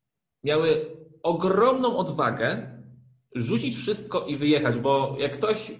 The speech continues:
często się mówi, żeby rzucić wszystko i wyjechać w Bieszczady, każdy tak sobie myśli, ale nie ma takiej odwagi, żeby to zrobić.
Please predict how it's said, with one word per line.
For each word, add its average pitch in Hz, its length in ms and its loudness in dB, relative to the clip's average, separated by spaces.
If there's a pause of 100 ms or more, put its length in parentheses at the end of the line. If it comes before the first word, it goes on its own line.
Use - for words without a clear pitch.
często 190 260 0
się 185 120 -6
mówi, 180 520 -4
żeby 139 640 0
rzucić 170 300 -6
wszystko 180 380 -4
i 147 60 4
wyjechać 151 300 0
w 143 120 -8
Bieszczady, 156 920 -2 (340)
każdy 196 280 0
tak 175 220 -2
sobie 175 180 -4
myśli, 226 380 -2
ale 196 140 0 (140)
nie 190 120 -4
ma 185 80 0
takiej 180 200 -4
odwagi, 160 240 -4
żeby 160 120 -8
to 156 120 -6
zrobić. 135 480 -2